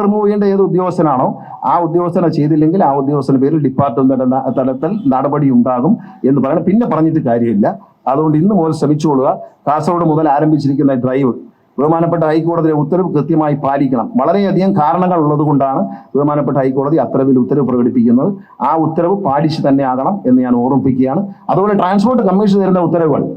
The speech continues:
നിങ്ങൾ തന്നെ പ്രൈവറ്റ് ബസ്സുകാരെ വിളിച്ചേച്ച് സാരമില്ല, എല്ലാ ബസ്സിലും ക്യാമറ വെക്കണമെന്ന് ബഹുമാനപ്പെട്ട ഹൈക്കോടതി ഉത്തരവാണ്. അതിനായി ട്രാൻസ്പോർട്ട് കമ്മീഷൻ ഉത്തരവ് പുറപ്പെടുവിച്ചു ബഹുമാനപ്പെട്ട ഹൈക്കോടതി നിർദ്ദേശപ്രകാരം.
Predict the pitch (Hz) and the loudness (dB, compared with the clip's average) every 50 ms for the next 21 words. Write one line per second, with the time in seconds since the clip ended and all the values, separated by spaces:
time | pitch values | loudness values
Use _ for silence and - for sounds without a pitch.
0 | - - - - _ _ _ _ _ _ _ 131 170 208 247 262 254 254 254 254 | -14 -20 -20 -20 _ _ _ _ _ _ _ 0 2 2 2 2 2 2 2 2
1 | 233 226 220 226 233 202 233 226 202 226 226 233 214 196 190 - 202 196 - 165 | 2 0 0 0 0 0 0 0 0 0 0 0 2 2 2 2 2 2 2 2
2 | 151 135 156 147 156 185 220 208 175 165 170 185 - - - - - - - - | 0 0 2 2 2 2 2 2 2 2 2 0 0 -2 -4 -8 -8 -10 -14 -18
3 | - - - _ _ _ _ _ _ _ _ _ _ - - 180 208 233 240 254 | -20 -20 -20 _ _ _ _ _ _ _ _ _ _ -4 0 0 0 0 0 0
4 | 240 214 208 202 220 220 226 208 196 196 170 175 190 208 214 220 208 190 160 170 | 0 0 2 2 2 2 2 0 0 0 0 0 0 0 0 0 0 0 0 0
5 | 175 180 175 190 202 175 165 156 165 170 170 170 170 175 165 165 151 151 151 170 | 0 0 0 0 0 2 2 2 2 0 0 0 -2 -2 -2 0 0 0 0 -2
6 | 165 160 156 151 135 - 139 131 127 110 104 - - - - - _ _ _ _ | -2 0 0 0 0 0 0 -2 -2 -2 -4 -6 -10 -16 -20 -20 _ _ _ _
7 | _ _ _ _ - 160 202 220 226 240 254 226 214 202 208 226 196 233 233 214 | _ _ _ _ 0 0 2 2 0 0 -2 -2 -2 -2 0 0 0 0 0 0
8 | 220 214 196 202 196 196 196 180 180 196 196 180 165 156 151 - 143 135 117 - | 0 0 2 0 2 0 0 0 2 0 0 2 0 -2 -2 0 0 0 0 0
9 | 127 120 139 160 160 160 165 156 160 151 147 151 151 160 156 156 156 156 139 123 | 0 0 0 0 0 0 -2 -2 -2 0 0 0 0 -2 -2 0 0 0 0 2
10 | 127 131 123 - - - - 104 92 82 - - | 0 -2 -2 -2 -4 -4 -4 -4 -4 -6 -8 -10